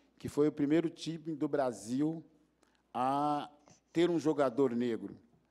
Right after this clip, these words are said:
E a Marta contribuiu e muito com essa, com essa construção, eh, da construção desse selo,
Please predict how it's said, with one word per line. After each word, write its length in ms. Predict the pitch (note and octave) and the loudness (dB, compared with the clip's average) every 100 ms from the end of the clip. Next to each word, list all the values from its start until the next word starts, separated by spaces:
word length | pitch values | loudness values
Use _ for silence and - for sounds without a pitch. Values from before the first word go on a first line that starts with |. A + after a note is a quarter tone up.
| _ _ _ _ _ - | _ _ _ _ _ -8
E 540 | B2 B2+ B2+ B2+ B2+ | -4 -2 -2 -2 0
a 60 | B2+ | 0
Marta 340 | C3 D3 D3 | 2 0 -2
contribuiu 640 | - E3 D#3 D#3+ D3 C#3 E3 | -4 -4 -2 0 2 4 2
e 40 | |
muito 440 | E3 D3+ E3 F3+ - | 2 4 4 0 -6
com 220 | - C3+ | -4 0
essa, 600 | B2+ B2 B2 B2 A2 G#2+ - _ _ _ _ _ | 0 -2 -6 -6 -6 -10 -16 _ _ _ _ _
com 160 | - C3+ | 0 2
essa 240 | D3 D3 | 4 0
construção, 880 | - C3+ - A2 - C3 C#3+ D#3 F3 - _ _ _ _ _ _ | -4 -6 -6 -12 -6 0 2 2 -4 -12 _ _ _ _ _ _
eh, 480 | A#2 A#2+ A#2+ A#2 A2 A2+ _ G#2 | -4 -2 -2 -2 -6 -12 _ -20
da 200 | A2 A2+ | -6 -4
construção 540 | C3 C#3 - B2 - B2+ | -2 -4 -6 -8 -6 -6
desse 260 | A#2 - | -6 -8
selo, 580 | A2+ - B2 C#3 E3+ F3 | -14 -8 -4 -2 -4 -8